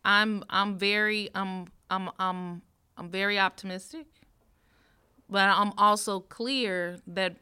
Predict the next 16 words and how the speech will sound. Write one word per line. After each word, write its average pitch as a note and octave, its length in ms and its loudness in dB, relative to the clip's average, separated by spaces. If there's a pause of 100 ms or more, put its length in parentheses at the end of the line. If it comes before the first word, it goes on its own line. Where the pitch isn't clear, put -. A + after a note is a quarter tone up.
(140)
that F#3 160 -2
I F#3 160 8
have, F#3+ 420 0 (1160)
that G3+ 200 0
there A3 140 4
needs G#3 260 0
to - 60 -12
be F3+ 120 -8
transparency. E3+ 1080 -10 (140)
There F#3 160 -4
needs F#3 260 -6
to F#3+ 80 -10
be E3+ 120 -6
co-governance, A3 1080 -4 (200)
and F#3+ 200 -4
that, F#3 160 0